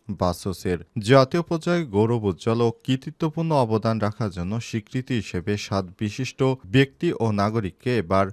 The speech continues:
স্বাধীনতা পুরস্কার দেয়া হচ্ছে। এগারোই মার্চ রাষ্ট্রীয় সর্বোচ্চ পুরস্কারের জন্য মনোনীতদের তালিকা প্রজ্ঞাপন জারি করে মন্ত্রী পরিষদের বিভাগ। যেসব ব্যক্তি এবার স্বাধীনতা পুরস্কার পাচ্ছেন তারা হলেন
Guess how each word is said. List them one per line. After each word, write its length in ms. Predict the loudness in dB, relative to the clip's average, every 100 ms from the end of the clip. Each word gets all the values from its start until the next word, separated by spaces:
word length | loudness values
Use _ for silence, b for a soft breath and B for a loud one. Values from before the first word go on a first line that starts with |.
| _
স্বাধীনতা 600 | -2 2 2 2 -2 -2
পুরস্কার 580 | -4 -2 -4 -4 0 2 2 -4 -10 0
দেয়া 200 | 2 2
হচ্ছে। 440 | 0 -6 -4 -2 -2 -2 -2 0
এগারোই 300 | 4 4 2
মার্চ 260 | 0 -2 -2 -2
রাষ্ট্রীয় 500 | -2 -2 -2 0 0 -2 -8
সর্বোচ্চ 520 | 2 4 4 0 -2
পুরস্কারের 680 | -4 -2 -2 -2 -2 0 0
জন্য 160 | -2 -4
মনোনীতদের 800 | -4 -4 -2 -2 -4 -6 -2 -2 0
তালিকা 460 | 0 0 0 0 0 -2
প্রজ্ঞাপন 540 | 2 4 4 -2 0 -4
জারি 280 | 2 2 2
করে 260 | -2 -2 -2 -4 _
মন্ত্রী 380 | 0 0 0 -6
পরিষদের 680 | -6 -6 -6 -6 -6 -4 -4
বিভাগ। 420 | -4 -4 0 0 0 -6
যেসব 420 | 0 2 2 2 0
ব্যক্তি 320 | 2 0 2 -2
এবার 200 | 2 0
স্বাধীনতা 580 | 2 0 0 -2 -2 -4
পুরস্কার 460 | -2 -4 -4 -2 -2
পাচ্ছেন 400 | 0 -4 -4 -6
তারা 240 | 0 0 0
হলেন 300 | -2 -2